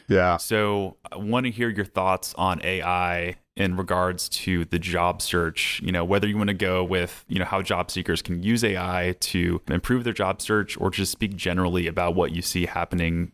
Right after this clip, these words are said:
Speaker 2: with the landscape. I'll let, I'll let you riff off of that.
Speaker 1: So much to riff on, on this about, Chris. A I topic is interesting. I, I'm gonna open with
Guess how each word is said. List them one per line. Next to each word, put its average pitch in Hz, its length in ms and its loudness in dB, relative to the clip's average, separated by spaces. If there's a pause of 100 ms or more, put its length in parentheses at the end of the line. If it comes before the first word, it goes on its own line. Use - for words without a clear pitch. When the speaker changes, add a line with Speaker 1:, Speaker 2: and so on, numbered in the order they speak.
Speaker 2:
with 92 80 -4
the 87 100 2
landscape. 87 560 0
I'll 95 100 4
let, 98 200 0
I'll 98 80 -4
let 92 160 2
you 90 100 0
riff 87 220 0
off 87 180 -2
of 87 60 0
that. 85 300 -2 (180)
Speaker 1:
So 151 240 2
much 156 260 2
to 123 140 2
riff 117 260 4
on, 98 400 2
on 104 200 4
this 98 180 2
about, 90 460 2
Chris. 87 400 2 (320)
A 160 160 4
I 151 300 4
topic 117 540 2
is 101 420 6
interesting. 95 880 4 (120)
I, 113 140 2 (140)
I'm 123 120 2
gonna 160 200 2
open 123 380 4
with 107 200 6